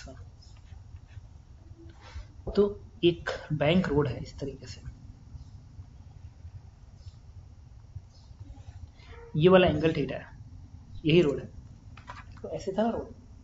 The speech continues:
तो टर्न तुम्हें इधर लेना है, इधर। तो पहले ऐसे रोड था, ऐसे, ऐसे आते हुए ऐसे बन गया, फिर ऐसे बन के, ऐसे बन के, फिर ऐसे निकल ऐसे, ऐसे आएगा, फिर ऐसे सीधा हो जाएगा। तो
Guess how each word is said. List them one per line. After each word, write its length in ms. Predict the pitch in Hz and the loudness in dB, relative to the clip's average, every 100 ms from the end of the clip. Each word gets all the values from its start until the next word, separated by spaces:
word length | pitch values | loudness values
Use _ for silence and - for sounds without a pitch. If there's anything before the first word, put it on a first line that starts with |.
| - - - - | -20 -20 -20 -10
तो 80 | 165 | -8
टर्न 320 | - 185 190 | 4 6 6
तुम्हें 180 | 202 190 | 0 2
इधर 140 | 185 | 2
लेना 200 | 156 127 | 2 0
है, 60 | 131 | -6
इधर। 160 | 139 - - - - - - - - - - | -10 -10 -14 -18 -18 -20 -20 -20 -20 -18 -10
तो 80 | 156 | 0
पहले 260 | 160 160 | 2 4
ऐसे 240 | 170 160 190 | 2 2 2
रोड 180 | 190 220 | 2 2
था, 40 | |
ऐसे, 200 | 175 - | 0 -4
ऐसे 240 | - 156 | -12 -4
आते 180 | 160 160 | -4 -2
हुए 160 | 190 202 - - - - - - - - - | -6 -8 -12 -18 -18 -18 -18 -18 -18 -18 -10
ऐसे 200 | 156 156 | -6 -4
बन 140 | 143 | -6
गया, 160 | - - - - - - - - | -8 -16 -20 -20 -20 -20 -20 -6
फिर 120 | - 175 | 2 2
ऐसे 180 | 165 | 4
बन 140 | 170 165 | 2 0
के, 120 | - | -2
ऐसे 220 | 160 - | -8 -6
बन 120 | 151 | -6
के, 120 | 156 - - - - - | -6 -10 -14 -14 -14 -10
फिर 120 | 156 143 | -10 -8
ऐसे 140 | 147 | -12
निकल 160 | 139 120 - - - - - - - | -14 -16 -18 -20 -20 -20 -20 -16 -4
ऐसे, 200 | 151 180 | -2 0
ऐसे 260 | 160 160 190 | -2 4 8
आएगा, 260 | 208 240 | 8 8
फिर 220 | - 180 | 4 2
ऐसे 160 | 160 160 | 0 0
सीधा 260 | - 139 123 | -4 -6 -6
हो 80 | |
जाएगा। 260 | 123 - - - - - - - - - - - - - - - - - - | -8 -14 -18 -18 -18 -18 -18 -20 -18 -18 -18 -20 -20 -18 -16 -16 -18 -16 2
तो 200 | 196 | 2